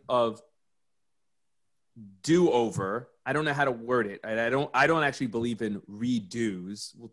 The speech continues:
talk about the difference in a little bit. But I think if you're not gonna allow those things, then you are, in a way, putting more emphasis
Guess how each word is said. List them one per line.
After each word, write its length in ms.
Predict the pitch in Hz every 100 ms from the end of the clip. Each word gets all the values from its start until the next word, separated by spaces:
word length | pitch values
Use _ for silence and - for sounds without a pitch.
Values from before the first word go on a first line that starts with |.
| _
talk 220 | 127 120
about 200 | 117 104
the 60 | 101
difference 400 | 110 - 104 107
in 60 |
a 60 | 98
little 240 | 104 123
bit. 260 | 98 95 - _ _ _ _ _ _ _
But 100 | 123
I 80 | 139
think 180 | 185 202
if 100 | 151
you're 100 | 156
not 240 | 143 160
gonna 140 | 139 156
allow 680 | 143 123 123 139 120 107 - 101
those 380 | 127 131 127 -
things, 640 | - 127 139 170 190 - _ _ -
then 160 | 123
you 220 | 127 135 - _ _
are, 280 | 151 170 180
in 100 | 147
a 60 | 143
way, 200 | 127 120
putting 300 | 113 127 120
more 400 | 120 120 135 139 -
emphasis 460 | 127 117 123 113